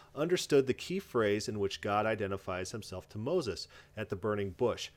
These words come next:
'Who are you?' asked Moses. God replies cryptically, 'Yahweh, Asher, Yahweh.' This was translated into Greek as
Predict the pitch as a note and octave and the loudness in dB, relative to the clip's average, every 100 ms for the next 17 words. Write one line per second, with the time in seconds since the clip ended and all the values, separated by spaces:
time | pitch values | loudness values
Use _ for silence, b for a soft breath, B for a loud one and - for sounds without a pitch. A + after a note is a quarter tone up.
0 | b - - F#3 C#3+ D#3 D#3 G#2 F2 F2 | b -6 2 6 6 6 4 2 0 -4
1 | - G2 F2 E2+ F#2 - A#2+ A#2+ A2+ - | -6 -8 -8 -8 -8 0 2 4 2 -2
2 | A2+ G#2 G2+ - E3 - A2+ G2 F#2+ F#2+ | 0 0 0 -4 -4 -4 -4 -2 -2 -4
3 | b b b b - C3+ D3+ D3+ D3+ D#3+ | b b b b -4 4 10 10 10 8
4 | E3 E3+ - G#2+ A#2+ - C3+ C3 C3+ - | 4 2 -2 0 0 2 4 6 4 -2
5 | G2+ G#2+ G#2 G2+ F2 D#2+ - _ - A2+ | -6 -4 -2 -4 -6 -10 -20 _ -12 -4
6 | F3 G#3 G3 - E3 D3+ D#3+ D3+ D3+ C#3 | 2 2 2 2 0 0 2 2 2 -2
7 | C#3 C#3+ B2 G2+ G#2+ G#2+ G2+ G#2 G2+ | -4 -2 -4 -2 -2 -2 -4 -2 -4